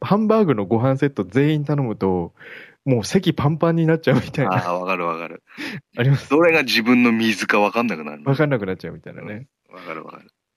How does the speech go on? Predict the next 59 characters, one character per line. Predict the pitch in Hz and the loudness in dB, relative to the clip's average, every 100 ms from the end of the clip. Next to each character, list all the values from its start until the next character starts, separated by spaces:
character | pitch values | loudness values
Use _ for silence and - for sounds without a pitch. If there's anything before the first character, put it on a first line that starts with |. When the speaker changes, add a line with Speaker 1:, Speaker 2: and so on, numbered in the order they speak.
| _ | _
Speaker 1:
あ | 135 | -18
と | - | -10
な | 98 | -10
ん | |
か | 98 | -6
ド | 113 | -4
リ | 135 | -2
ン | 147 | -2
ク | 156 | 0
バ | 127 101 | 0 0
ー | |
を | 82 | -2
回 | 87 101 | -2 -4
し | - | -2
飲 | 107 | -4
み | 104 | -4
し | |
て | - | -6
る | 95 | -6
若 | 95 95 | -4 -2
者 | 98 101 | -2 -2
と | 101 | -4
か | 87 | -4
も | 82 | -6
ム | 87 | -6
カ | 95 | -6
つ | |
き | - | -6
ま | 95 | -8
す | - | -8
け | |
ど | - | -14
ね。 | - 101 - _ | -12 -12 -14 _
Speaker 2:
そ | - - - | -10 -6 -6
れ | 131 | -6
よ | 117 117 | -10 -6
く | - 285 | -2 -2
Speaker 1:
い-、 | |
一 | - _ - - | -2 _ -6 0
個、 | - - | -2 0
い-、 | 190 - _ _ _ _ - | -6 -6 _ _ _ _ -2
ド | 160 | 2
リ | 190 | 2
ン | 214 | 2
ク | 233 | 2
バ | 175 | 4
ー | |
を | 120 | 4
一 | 156 | 2
個 | - 147 | 0 -2
し | |
か | 107 | -4
頼 | - 113 120 | -2 0 0
ん | |
で | 98 | 0
な | 98 | -2
い | 104 | -2
の | 87 | -6
に。 | 87 73 | -12 -14